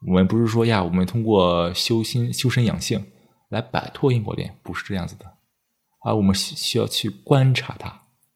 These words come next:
当我们观察到了，不戴任何有色眼镜的去观察它，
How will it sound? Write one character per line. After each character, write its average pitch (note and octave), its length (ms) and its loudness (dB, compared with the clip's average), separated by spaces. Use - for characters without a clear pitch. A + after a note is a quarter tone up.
当 D3 160 0
我 B2 60 2
们 F#2+ 260 0
观 C#3 220 6
察 A2 140 0
到 F#2 180 0
了， - 300 -12
不 G#2+ 100 2
戴 A2+ 80 0
任 A#2 160 -2
何 G#2+ 120 0
有 G2 140 0
色 - 140 -4
眼 F#2+ 100 -4
镜 A2 160 -4
的 G2 80 -2
去 - 120 -12
观 - 140 -8
察 F#2+ 140 -8
它， - 300 -16